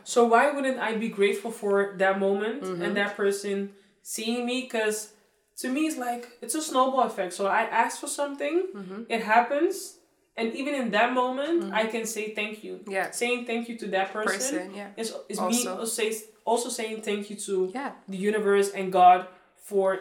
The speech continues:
Speaker 1: hearing me and actually answering my prayer.
Speaker 2: Yeah, that's all the interconnectedness of our existence. And it's okay if some people don't feel like that shit matters or whatever, but that's how we live our life. And people who live by faith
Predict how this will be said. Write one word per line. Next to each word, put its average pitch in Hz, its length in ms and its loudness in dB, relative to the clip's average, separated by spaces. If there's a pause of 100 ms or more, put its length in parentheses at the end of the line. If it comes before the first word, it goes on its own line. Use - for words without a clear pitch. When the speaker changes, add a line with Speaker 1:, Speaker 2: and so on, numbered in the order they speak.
Speaker 1:
hearing 226 420 0
me 190 240 -2
and 190 140 -6
actually 202 580 -8
answering 208 480 -4
my 190 140 -2
prayer. - 480 -6
Speaker 2:
Yeah, 196 180 -4
that's 175 260 -4
all 208 180 2
the 208 100 -4
interconnectedness 185 960 -6
of 165 180 -6
our 160 540 -2 (400)
existence. - 800 -6
And 160 360 -8 (480)
it's 214 180 -2
okay 294 240 0
if 269 100 -2
some 240 180 2
people 220 400 -2
don't 180 400 2
feel 180 500 0
like 160 400 0
that 160 280 4
shit 160 280 -2
matters 156 480 -8
or 190 100 -6
whatever, 202 360 -4
but 180 180 -6
that's 156 220 -2
how 180 160 -2
we 170 220 -4
live 175 320 -4
our 170 200 -2
life. 190 340 -4
And 165 280 -6
people 175 240 -8
who 180 120 -2
live 175 200 -4
by 175 160 -2
faith 170 580 -8